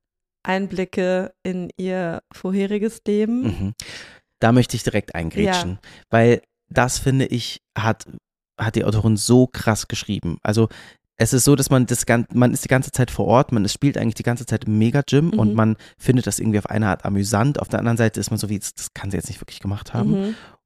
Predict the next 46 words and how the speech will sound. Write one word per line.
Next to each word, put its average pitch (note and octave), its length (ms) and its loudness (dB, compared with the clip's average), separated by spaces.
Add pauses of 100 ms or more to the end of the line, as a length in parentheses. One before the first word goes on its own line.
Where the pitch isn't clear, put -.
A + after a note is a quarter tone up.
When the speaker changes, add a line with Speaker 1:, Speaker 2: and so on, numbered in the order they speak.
(120)
Speaker 2:
Und A2+ 260 2 (760)
dann C#3 260 2 (140)
kommen B2 240 0
immer D3+ 220 2
so C3 180 2 (160)
kurze - 420 -2
Absätze G#2 640 -4 (720)
und B2 100 2
man A#2 120 6
muss D3 180 4
erstmal C3 600 2 (440)
diese B2+ 260 2
Absätze - 440 -2
zeitlich A2+ 460 -2
einordnen F#2+ 680 0
und G2 220 -4
checken, F#2 500 -2
worum G2+ 200 0
es G#2 100 -4
da - 80 0
eigentlich - 220 -4
gerade F#3+ 180 -2
Speaker 1:
Mhm. F#3+ 60 -4
Speaker 2:
geht B2+ 240 0
und G2 80 -4
ist F#2+ 80 -4
so G2+ 100 -6
wie, A2 120 -6 (120)
„Ah, A#2+ 200 0 (220)
okay, - 220 -6 (380)
das G#2+ 200 -2
muss C#3 260 -4
irgendwas C3 400 0
aus - 120 -10
dem G#2+ 100 -6
vorherigen G#2+ 460 -4
Leben F2+ 240 -4
sein.“ F#2+ 240 -4 (260)
Dann C3+ 140 6
ist D#3 120 0
der C3 80 4
Absatz - 280 0
aber B2+ 100 0
schon B2 140 0
wieder A#2+ 140 0
vorbei A2+ 540 2